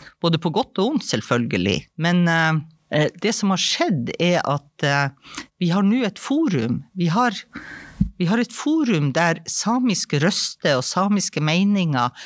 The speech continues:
kan slipes mot hverandre og skape både i samisk, eh, nutid og f-,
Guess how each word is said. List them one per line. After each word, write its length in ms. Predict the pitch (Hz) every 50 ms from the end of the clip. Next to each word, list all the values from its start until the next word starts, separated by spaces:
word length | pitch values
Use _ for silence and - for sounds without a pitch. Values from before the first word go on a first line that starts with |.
| - - -
kan 160 | - 165 147
slipes 600 | - - - 175 202 220 220 - 202 180 - - -
mot 240 | - 151 156 165 -
hverandre 800 | - - - 139 143 143 156 156 156 156 147 - 135 127 104 - - - - 165 160 156 156 -
og 120 | - 151 -
skape 480 | - - - 165 185 196 190 - _ -
både 240 | 151 139 139 131 139
i 80 | 143
samisk, 720 | - - 180 175 180 185 175 147 - - - - - - 135
eh, 400 | 127 123 120 123 123 - - 120
nutid 560 | 135 143 165 214 262 226 - - 214 160 127
og 140 | 123 123 -
f-, 120 | - -